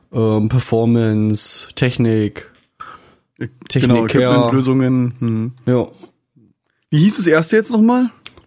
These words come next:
Speaker 1: Das erste heißt Delamar Guitar.
Speaker 2: Ach, das heißt einfach nur Gitarre, ja?
Speaker 1: So wie früher.
Speaker 2: Wie früher.
Speaker 1: Genau, Delamar Guitar,
Speaker 2: Alles klar.
Speaker 1: Delamar Studio, D G D, genau, Delamar Guitar Digital und Delamar Stage, das sind diese neuen Formate. Und die gibt's
Speaker 2: Mhm.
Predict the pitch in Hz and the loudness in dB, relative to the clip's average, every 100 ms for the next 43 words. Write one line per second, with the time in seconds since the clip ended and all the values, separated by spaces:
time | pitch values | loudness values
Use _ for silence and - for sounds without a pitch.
0 | _ _ - 120 - - 110 120 233 220 | _ _ -6 -4 -6 -4 -4 -2 0 0
1 | 214 - 175 175 165 160 151 139 143 147 | 0 0 0 0 0 0 -2 -4 -4 -4
2 | 127 98 107 - _ _ _ _ _ _ | -2 -2 -4 -12 _ _ _ _ _ _
3 | _ _ _ _ _ - - - 147 190 | _ _ _ _ _ -8 -6 -2 0 0
4 | 190 175 170 151 127 104 120 139 117 131 | 2 2 2 2 0 0 0 0 0 -2
5 | - 180 120 - _ _ _ _ _ 151 | -2 0 -2 -6 _ _ _ _ _ -2
6 | 123 123 95 - _ - 147 110 117 117 | 0 -2 -2 -6 _ -4 -4 -2 -2 -2
7 | 113 117 240 190 135 127 120 - 196 208 | -2 -2 -2 -2 -2 -2 -6 -4 -4 -2
8 | 202 160 220 _ _ _ _ _ _ _ | -4 -10 -18 _ _ _ _ _ _ _
9 | _ _ _ _ - 123 117 113 113 135 | _ _ _ _ -4 -2 0 -2 0 0
10 | 208 170 127 165 170 135 127 120 117 117 | 2 2 2 2 0 0 0 0 -2 -2
11 | 147 156 143 135 151 143 131 117 113 104 | -2 -2 -2 -2 -2 0 0 -2 -2 -4
12 | 104 - 90 101 107 104 101 101 101 101 | -4 -4 -6 -6 -4 -4 -4 -2 -2 0
13 | 101 101 101 98 90 98 98 113 123 107 | -2 -2 -2 -2 -2 -4 -2 0 0 0